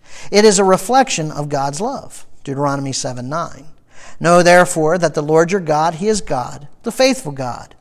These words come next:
who keeps his covenant and his loving kindness to a thousand generations with those who love him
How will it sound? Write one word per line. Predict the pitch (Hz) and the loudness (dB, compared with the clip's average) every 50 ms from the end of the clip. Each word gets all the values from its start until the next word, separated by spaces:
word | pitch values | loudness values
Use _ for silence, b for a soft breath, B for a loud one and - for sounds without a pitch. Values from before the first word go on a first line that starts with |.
| b b b b | b b b b
who | - 170 156 | -4 -4 -2
keeps | - - 170 170 - | 0 0 -2 0 0
his | 233 254 - | -2 -2 -2
covenant | - - 175 143 131 131 131 135 - - - - | 2 4 4 4 2 0 -8 -10 -12 -14 -16 -10
and | - 151 | -6 -4
his | 151 147 - | -4 -4 -2
loving | 143 139 143 170 190 | -4 -4 -2 -2 -4
kindness | 175 - 139 127 127 123 127 123 120 - - - _ - | -4 -6 -8 -8 -8 -10 -10 -10 -12 -14 -14 -16 _ -6
to | - 185 | -2 0
a | 180 170 | 0 0
thousand | - 165 165 180 196 202 180 208 202 196 180 | 0 -2 0 2 2 0 0 0 -4 -4 -4
generations | 160 165 180 196 190 151 123 123 - - 151 147 143 - - - b b b b b b b b b b | -4 -4 -2 -2 -2 -4 -6 -8 -12 -14 -14 -14 -14 -14 -16 -16 b b b b b b b b b b
with | - 147 139 | -6 -4 0
those | - 156 160 165 160 156 | 2 2 4 4 2 0
who | - 160 | -2 -4
love | 147 151 208 254 226 143 127 120 123 120 | -4 0 4 4 4 4 2 -4 -6 -8
him | 135 127 123 127 123 | -8 -8 -10 -12 -14